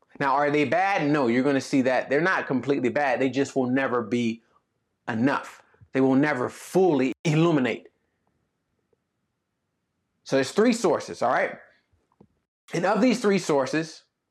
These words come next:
I'm gonna show you what they are here. We're gonna go to the board. But of these three sources,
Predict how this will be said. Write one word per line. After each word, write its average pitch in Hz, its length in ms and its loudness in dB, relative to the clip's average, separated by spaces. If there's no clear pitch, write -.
I'm 131 80 -8
gonna 151 100 -2
show 180 160 -2
you 170 120 4
what 151 140 0
they 139 120 0
are 131 200 0
here. 120 140 -2
We're 131 80 0
gonna 123 120 -2
go 135 120 0
to 135 120 -8
the 110 80 -6
board. 107 380 0
But - 180 -4
of 196 180 0
these 202 200 0
three 185 220 -2
sources, 131 720 -4